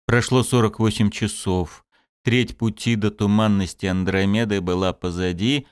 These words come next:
расстояние между нами и вражескими звездолётами неумолимо сокращалось.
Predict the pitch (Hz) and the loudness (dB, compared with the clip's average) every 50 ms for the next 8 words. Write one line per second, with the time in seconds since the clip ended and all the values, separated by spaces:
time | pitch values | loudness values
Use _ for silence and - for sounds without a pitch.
0 | _ _ _ _ _ - 107 117 113 - - 117 120 120 113 110 110 107 107 107 | _ _ _ _ _ 0 0 0 0 2 0 2 4 4 2 4 4 4 4 4
1 | 107 104 104 - 110 107 110 110 110 107 104 104 101 101 95 101 104 104 101 92 | 2 0 0 0 2 2 2 2 2 2 2 2 2 2 2 2 2 2 0 0
2 | 98 90 - - 101 95 95 95 87 90 95 101 92 87 98 98 98 113 127 131 | -4 -6 -4 -4 -2 -2 -2 -2 -2 -2 -2 -2 -2 0 0 2 2 2 2 0
3 | - 131 123 123 123 127 117 110 110 110 104 104 104 104 107 113 110 107 104 - | 0 0 0 2 2 2 2 2 2 2 2 2 2 2 0 0 0 -2 -4 -6
4 | 104 - 107 110 104 - - - 101 95 92 92 90 87 87 85 - - - | -10 -4 -2 -4 -2 -2 -4 -2 0 0 2 2 2 0 -2 -4 -6 -10 -14